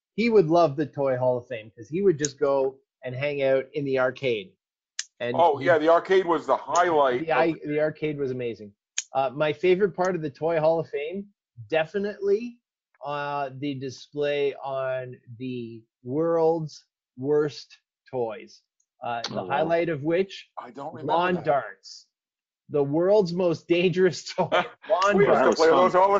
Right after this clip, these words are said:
Speaker 2: time.
Speaker 1: And, and there, the little inscription says that lawn darts are so dangerous that they will never be listed on eBay. If you try and list, like, old school lawn,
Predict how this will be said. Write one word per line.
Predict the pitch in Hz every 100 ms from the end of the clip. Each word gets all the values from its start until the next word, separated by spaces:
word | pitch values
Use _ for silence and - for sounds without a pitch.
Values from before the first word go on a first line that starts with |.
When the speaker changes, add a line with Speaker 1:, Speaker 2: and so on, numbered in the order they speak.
| 208
Speaker 2:
time. | 220 180 113 - _ _ 151
Speaker 1:
And, | 156 156 156 147 - _ - - 160
and | 160
there, | 156 165 131 135
the | 143
little | 143 180 180
inscription | 170 160 - 165 - 170 160
says | 160 147 147 143 - _ _ _ - - -
that | 135 135
lawn | 147 175 175
darts | 175 165 -
are | 143
so | - 170 185
dangerous | 170 185 180 156 123 107 101 - _ _ _ _ _ _ _ -
that | 139 135
they | 156
will | 151 147
never | 143 147 165 196 196
be | 180 156
listed | 160 170 - 180 160
on | 147 147 151 165
eBay. | 165 131 117 98 - _ -
If | 147 196
you | 240
try | 233 196 175 160
and | 151 135 135 151
list, | 160 117 - _
like, | 135 131 _ -
old | 220 208
school | - 240 220
lawn, | 190 160